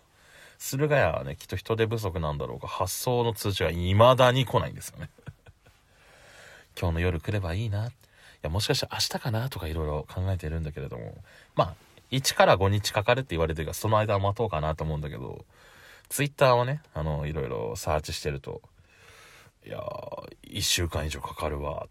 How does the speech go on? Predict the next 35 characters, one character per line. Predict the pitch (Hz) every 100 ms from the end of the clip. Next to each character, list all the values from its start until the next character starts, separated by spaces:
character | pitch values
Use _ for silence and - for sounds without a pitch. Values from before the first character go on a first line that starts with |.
| -
て、 | - -
五 | - 87 -
日 | 85
以 | 95
上 | 90 80
か | 76 -
か |
っ | -
て | - 82
る | 80
わ、 | 76 -
つ | - -
っ |
て、 | -
な | 78 98
ん | 143
と |
か | -
二 | 87
週 | 85 165 165
間 | 80
待 | 80
た | 90
さ | -
れ | 82
た | 78
ん | 76
だ | 78
け | 76
ど、 | 71
み | 71
た | 73
い | 62
な | 69
ね。 | 71